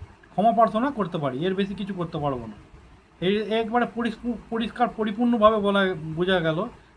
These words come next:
যে আমি মৌলানার বাপ হই, বা আমি মৌলানার বেটা হই, বা আমি স্বয়ং মৌলানা হই, আমি যদি আল্লাহর শত্রু হয়ে যাই, তাহলে আমাকে কেউই বাঁচাতে পারবো না। আমার বেটা যদি মৌলানা হয়, সেও দোয়া করতে পারবে না, আমার বাপ যদি মৌলানা হয়, তাহলে নবীরা পারেনি।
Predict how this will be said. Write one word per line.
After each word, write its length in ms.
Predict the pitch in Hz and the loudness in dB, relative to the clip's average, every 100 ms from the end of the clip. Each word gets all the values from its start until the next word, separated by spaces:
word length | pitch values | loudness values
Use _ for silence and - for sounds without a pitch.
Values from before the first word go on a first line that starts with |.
| _ | _
যে 100 | 151 | 2
আমি 200 | 170 220 | 2 4
মৌলানার 480 | 202 202 220 220 220 | 2 4 4 4 4
বাপ 300 | 196 214 185 | 6 4 4
হই, 160 | 180 127 | -2 0
বা 140 | 165 185 | 0 0
আমি 140 | 196 | 0
মৌলানার 460 | 190 190 208 220 208 | 0 2 4 4 4
বেটা 240 | 202 202 | 2 2
হই, 100 | 180 | 0
বা 240 | 165 185 | 0 0
আমি 140 | 185 190 | 0 -2
স্বয়ং 320 | 190 233 240 | 2 4 4
মৌলানা 380 | 220 214 208 175 | 0 -2 -2 -2
হই, 140 | 127 - - - - - | -4 -10 -20 -20 -20 -8
আমি 180 | 151 190 | -4 -2
যদি 180 | 196 | 2
আল্লাহর 260 | 196 185 220 | 2 4 4
শত্রু 360 | 214 208 208 196 | 2 -8 -4 -4
হয়ে 120 | 180 | -2
যাই, 180 | 180 254 - - | -2 -4 -12 -16
তাহলে 120 | 156 | -4
আমাকে 340 | 160 175 190 196 - | -2 0 -4 -6 -4
কেউই 200 | 220 240 | 0 2
বাঁচাতে 320 | 202 185 165 | 2 0 -2
পারবো 260 | 151 151 131 | -4 -4 -4
না। 260 | 120 - - - - - - - | -8 -14 -18 -20 -20 -20 -20 -4
আমার 220 | 160 180 | 0 2
বেটা 260 | 175 180 | 2 2
যদি 200 | 190 202 | 0 2
মৌলানা 440 | 214 196 190 196 190 | 0 2 2 2 2
হয়, 100 | 190 | 0
সেও 200 | 190 190 | 0 -2
দোয়া 180 | 185 190 | 2 0
করতে 240 | 196 196 | -2 -6
পারবে 240 | 196 196 | -4 -2
না, 60 | 202 | -2
আমার 180 | 175 180 | -2 -2
বাপ 280 | 165 175 170 | 0 0 0
যদি 140 | 185 | -4
মৌলানা 380 | 180 175 175 170 | -2 -2 -2 -4
হয়, 100 | 190 | -4
তাহলে 180 | 170 170 170 - _ | -4 -6 -6 -18 _
নবীরা 380 | 175 202 226 220 | -2 0 4 4
পারেনি। 400 | - 196 175 151 | 6 2 2 -2